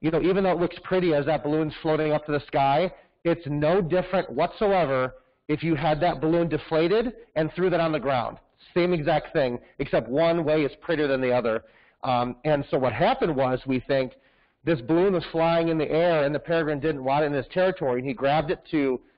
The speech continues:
knock it out of the air, and it got wrapped around his feet, and then he fell to the ground and was in rehab for about a week to get his weight back up because he couldn't feed because of that. So, um, you know, we want people to, you know, you know, support their loved ones in situations like that,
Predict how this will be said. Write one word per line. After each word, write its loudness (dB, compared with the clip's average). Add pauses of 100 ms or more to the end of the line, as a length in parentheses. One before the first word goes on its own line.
(200)
knock -2
it 2
out 4
of 0
the 2
air, 2 (680)
and 0
it 0
got -2
wrapped 0
around 2
his -4
feet, 0 (440)
and 0
then 0
he 0
fell 0
to -2
the 0
ground 0
and -2
was 2
in -6
rehab 0
for 2
about 2
a 0
week -2 (400)
to -2
get 0
his -6
weight 0
back 0
up 0
because -4
he -4
couldn't -4
feed 0
because -4
of -4
that. -6 (100)
So, 2 (380)
um, 0
you 0
know, 2 (360)
we 4
want 2
people -2 (100)
to, 2
you -2
know, 0 (300)
you -2
know, -4
support 0
their 2
loved 2
ones 0
in -8
situations -2
like 0
that, 2